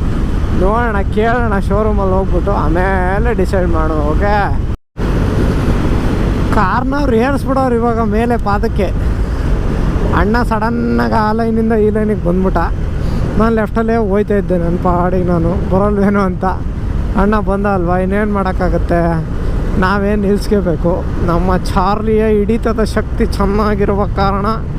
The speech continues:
ನಾವು ಯಾವುದೇ ಕಠಿಣ ಸಂದರ್ಭದಲ್ಲಾದರೂ ನಿಲ್ಲಿಸುವ ತಾಕತ್ತನ್ನು ಹೊಂದಿದ್ದೇವೆ. ಚಾರ್ಲಿಯ ನಿಲ್ಲುವ ತಾಕತ್ತೇನಾದರೂ ಕಮ್ಮಿ ಇದ್ದರೆ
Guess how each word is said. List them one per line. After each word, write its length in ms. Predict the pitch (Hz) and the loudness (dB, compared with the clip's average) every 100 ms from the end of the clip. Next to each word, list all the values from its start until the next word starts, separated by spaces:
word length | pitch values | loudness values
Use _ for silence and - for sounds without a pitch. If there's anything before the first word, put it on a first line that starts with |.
| - - - - - - - - - - 185 | -4 -4 -4 -2 -2 -2 -2 0 0 2 2
ನಾವು 300 | 170 165 175 | 2 0 0
ಯಾವುದೇ 500 | 165 151 160 190 220 | 0 0 0 2 0
ಕಠಿಣ 340 | - 190 190 196 | 0 -2 0 -2
ಸಂದರ್ಭದಲ್ಲಾದರೂ 1200 | 196 180 190 190 185 180 180 175 175 185 196 185 - - - - - - - - - - | -2 0 0 0 0 0 0 0 0 -2 -2 -4 -6 -4 -2 -2 -2 -2 -2 -2 0 2
ನಿಲ್ಲಿಸುವ 460 | 175 196 196 196 | 2 2 0 -2
ತಾಕತ್ತನ್ನು 680 | 190 160 170 190 - 180 180 | -2 -2 -2 -4 -2 -2 0
ಹೊಂದಿದ್ದೇವೆ. 580 | 180 165 170 156 151 139 - - - - - - - - - - | 0 0 0 0 0 -2 -4 -6 -6 -4 -4 -2 -2 -2 -2 2
ಚಾರ್ಲಿಯ 560 | 165 151 190 202 196 202 185 175 165 156 160 160 | 2 2 0 0 2 2 0 0 0 0 0 0
ನಿಲ್ಲುವ 640 | 175 185 170 220 220 208 196 170 143 131 - - - - - | 0 0 0 0 2 2 0 -2 -4 -8 -10 -12 -10 -6 -2
ತಾಕತ್ತೇನಾದರೂ 840 | 156 185 214 202 180 175 175 180 | 0 0 -4 0 0 2 0 0
ಕಮ್ಮಿ 360 | 175 175 180 202 | 0 0 2 2
ಇದ್ದರೆ 600 | 190 - 165 175 - | 0 0 0 0 -4